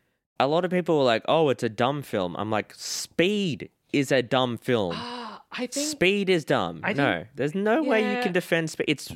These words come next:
Speaker 1: still written
Speaker 2: Speed
Speaker 1: by the
Speaker 2: was
Speaker 1: same
Speaker 2: a fun
Speaker 1: guys.
Speaker 2: action film, but Speed Two is not. Uh, like, it
Speaker 1: No,
Speaker 2: was,
Speaker 1: that's the
Speaker 2: like,
Speaker 1: difference.
Speaker 2: the ending was ridiculous.
Speaker 1: That's the
Speaker 2: Yeah.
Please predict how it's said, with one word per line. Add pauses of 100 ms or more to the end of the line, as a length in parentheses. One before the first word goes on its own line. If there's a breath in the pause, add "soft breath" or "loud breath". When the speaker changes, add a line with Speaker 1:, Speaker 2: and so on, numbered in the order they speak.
(100)
Speaker 1:
still
written
Speaker 2:
Speed
Speaker 1:
by
the
Speaker 2:
was
Speaker 1:
same
Speaker 2:
a
fun
Speaker 1:
guys.
Speaker 2:
action
film,
but (1080)
Speed
Two
is
not. (240)
Uh,
like,
it
Speaker 1:
No,
Speaker 2:
was,
Speaker 1:
that's
the
Speaker 2:
like,
Speaker 1:
difference.
Speaker 2:
the
ending
was
ridiculous.
Speaker 1:
That's
the
Speaker 2:
Yeah.